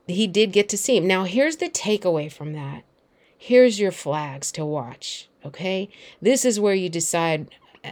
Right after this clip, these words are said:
uh, you know, if you're a Christian, where and where not. You, you don't do the hate thing, but where and where you start putting parameters. Because you, you have to understand that if there's an opposition to your faith and your belief system,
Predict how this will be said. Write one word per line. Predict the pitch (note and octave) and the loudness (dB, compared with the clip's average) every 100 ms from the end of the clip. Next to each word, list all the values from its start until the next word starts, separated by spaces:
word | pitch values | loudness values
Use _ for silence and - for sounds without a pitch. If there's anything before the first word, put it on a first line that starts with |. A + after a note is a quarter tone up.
| - | -8
uh, | F3+ | -2
you | E3+ D#3+ | 0 0
know, | D3 D3+ | -2 -2
if | F#3 | -2
you're | F3+ E3+ | 0 -2
a | G3 | -2
Christian, | - F3 - D3+ D#3 | -4 -6 -6 -6 0
where | F3+ F#3 E3 | 4 4 4
and | D#3+ | 2
where | E3 E3 | 0 0
not. | D#3+ D#3+ - | 0 -4 -4
You, | D3 - | -8 -8
you | F#3+ F#3 | -8 -4
don't | A3 A#3 | -2 -2
do | G#3 | -2
the | F3 | 0
hate | G3+ - | 0 0
thing, | E3 E3 | -2 0
but | - - - - | -2 -4 -20 -4
where | F3+ B3 D4 | 4 6 6
and | C#4 A3+ | 4 4
where | A3+ | 4
you | G#3+ G3+ | 0 -2
start | - F#3 - | 0 -2 0
putting | F#3 F3 D3 | -2 -2 -4
parameters. | - E3 D#3+ E3+ F3 E3 C3+ A2+ - - - _ _ _ _ _ _ | -2 0 2 2 2 0 -2 -4 -8 -12 -16 _ _ _ _ _ _
Because | E3 E3 F#3+ F3 E3+ E3+ | -6 2 8 10 8 6
you, | F3 | 2
you | E3+ F3+ F3+ | 2 0 2
have | F#3 A3+ | 2 2
to | A#3 | 4
understand | A3 F3+ E3+ - G3 F#3 D#3 | 4 4 -2 0 2 2 2
that | C#3 - - - - - - _ - - | 0 -4 -18 -20 -20 -20 -20 _ -20 -2
if | F3 F3 | 0 2
there's | G3+ G3+ | 2 4
an | F3+ | 4
opposition | E3+ A3 A#3+ G3+ F3+ F#3 F3+ E3+ | 4 4 4 2 4 2 0 -4
to | - F3 | -4 -6
your | E3+ D#3 E3 F3 F#3 F3+ - _ | -4 0 4 8 8 6 2 _
faith | - - F3 D#3+ E3 D#3+ | -20 4 8 8 4 -2
and | D#3+ | -2
your | D#3 | 0
belief | D#3 D#3 D#3 D3+ | 0 2 0 -2
system, | C#3+ C#3 C#3+ C#3 | -6 -4 -4 -4